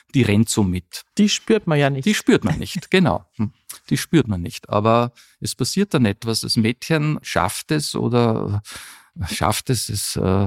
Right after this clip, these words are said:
Speaker 1: aus einer unbeachteten Situation heraus, ist das,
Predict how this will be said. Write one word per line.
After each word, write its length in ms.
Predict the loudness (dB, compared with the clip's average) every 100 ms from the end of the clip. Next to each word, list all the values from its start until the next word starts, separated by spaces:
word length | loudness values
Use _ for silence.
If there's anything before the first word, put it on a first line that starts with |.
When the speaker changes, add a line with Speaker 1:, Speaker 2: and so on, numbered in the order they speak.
| -2 -10
Speaker 1:
aus 340 | -12 -8 -2
einer 420 | 2 4 4 0 -12 -20 -20 _ -18 -2
unbeachteten 880 | 2 2 2 2 0 0 -2 2
Situation 800 | 0 0 -2 -4 -2 -2 2 2 0
heraus, 540 | 2 2 2 0 -4
ist 220 | -6 -8
das, 220 | -8 -8